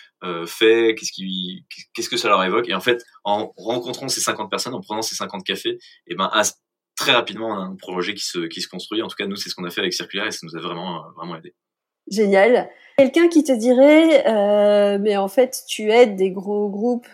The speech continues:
Speaker 2: euh, finalement, à, euh, à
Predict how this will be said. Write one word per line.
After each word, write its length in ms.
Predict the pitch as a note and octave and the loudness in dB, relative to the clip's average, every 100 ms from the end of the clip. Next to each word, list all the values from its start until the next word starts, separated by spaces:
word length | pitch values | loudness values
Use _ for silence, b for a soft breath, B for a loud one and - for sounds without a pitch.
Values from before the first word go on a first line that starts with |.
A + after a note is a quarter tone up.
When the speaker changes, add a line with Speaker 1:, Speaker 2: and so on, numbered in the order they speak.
| - - | -10 -8
Speaker 2:
euh, 80 | |
finalement, 760 | F#3 G3+ F#3+ G#3 A3+ A#3+ A#3+ - | -6 -2 0 2 2 4 4 4
à, 400 | F3+ F#3+ G#3 G3+ | 4 6 8 8
euh, 140 | F3+ F3 B B B - | 8 6 B B B -4
à 380 | F3+ E3+ E3+ | 0 2 2